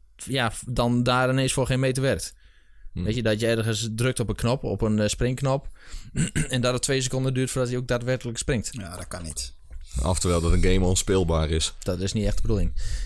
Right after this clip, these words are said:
Speaker 1: En, eh, dat is één ding. Het
Speaker 2: Mhm.
Speaker 1: andere is, is dat er, ja, qua content is het dramatisch. Want je moet, eh, Google Stadia moet je kopen. En het,
Speaker 2: Mhm.
Speaker 1: wat je koopt is een controller.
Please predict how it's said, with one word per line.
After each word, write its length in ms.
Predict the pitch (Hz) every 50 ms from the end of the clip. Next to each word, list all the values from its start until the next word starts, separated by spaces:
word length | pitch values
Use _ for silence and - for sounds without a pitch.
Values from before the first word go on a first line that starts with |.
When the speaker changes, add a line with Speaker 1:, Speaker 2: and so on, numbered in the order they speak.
| - -
Speaker 1:
En, 280 | - 113 120 123 117 110
eh, 200 | 110 110 107 - - 113
dat 140 | 113 127 139
is 100 | 139 107
één 240 | 101 107 120 151 156
ding. 280 | 156 170 202 269 - - - - - - - -
Het 180 | - 127 117 -
Speaker 2:
Mhm. 80 | 110 120
Speaker 1:
andere 340 | 135 147 156 160 170 185
is, 360 | 180 165 170 165 - - - -
is 120 | - 131
dat 220 | 110 - 120 - -
er, 240 | 120 107 110 - - - - -
ja, 260 | - 120 120 120 117
qua 280 | 117 - - 120 110 107
content 460 | - - 170 165 139 120 110 117 -
is 120 | - 117 113
het 100 | 120 113
dramatisch. 720 | 113 120 120 135 151 143 107 - - 107 - - - - - -
Want 280 | 104 104 104 - - - - - -
je 120 | - -
moet, 260 | 117 123 - - -
eh, 300 | - - 101 98 98 95 95
Google 260 | 107 117 127 117 113
Stadia 380 | - - 107 104 107 131 131 135
moet 160 | 147 147 139
je 60 | -
kopen. 420 | - 139 131 139 147 190 233 - - -
En 220 | - 95 98 98
het, 180 | 101 98 - -
Speaker 2:
Mhm. 120 | 87 85
Speaker 1:
wat 180 | 87 107 101 -
je 60 | 101
koopt 280 | - 139 143 139 123
is 140 | 117 117 101
een 220 | 117 110 107 101 -
controller. 640 | - - 104 92 - 139 139 127 101 87 -